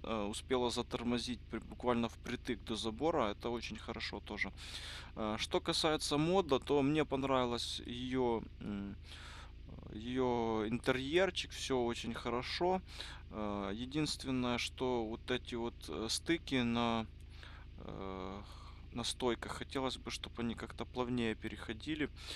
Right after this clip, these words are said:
Э, так, э, следующее, что, э, по, по нашему, по нашей внешке, перемещаемся на внешку. Ну, видим, с пассажирской тоже я вам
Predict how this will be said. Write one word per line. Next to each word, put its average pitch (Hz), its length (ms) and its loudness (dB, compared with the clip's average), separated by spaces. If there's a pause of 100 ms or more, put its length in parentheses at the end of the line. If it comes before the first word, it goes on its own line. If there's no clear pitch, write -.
(320)
Э, 104 280 -4
так, 127 280 4
э, 110 140 2
следующее, 139 800 2
что, 120 500 2 (360)
э, 110 320 -2 (160)
по, 156 760 6 (200)
по 151 100 4
нашему, 143 680 4
по 135 80 2
нашей 139 340 6
внешке, 147 680 2 (600)
перемещаемся 117 680 -2
на 117 140 -2
внешку. 131 540 -2 (2250)
Ну, 131 100 -4
видим, 107 240 -6
с - 80 -2
пассажирской 127 640 -2
тоже 120 280 -4
я 117 60 -2
вам 113 200 -8